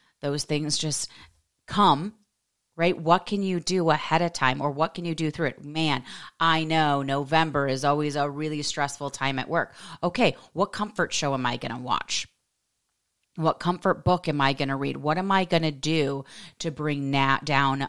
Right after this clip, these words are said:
my nervous system? Am I going to try for the month of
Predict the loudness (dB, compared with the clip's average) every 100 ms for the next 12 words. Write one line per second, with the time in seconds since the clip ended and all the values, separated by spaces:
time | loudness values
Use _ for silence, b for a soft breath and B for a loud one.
0 | -10 -18 -4 2 2 2 -2 -6 -4 -2
1 | -2 -4 -6 -8 -10 -14 -18 b b b
2 | -6 2 4 4 2 0 -2 -6 0 4
3 | 4 2 -2 0 0 2 4 4 4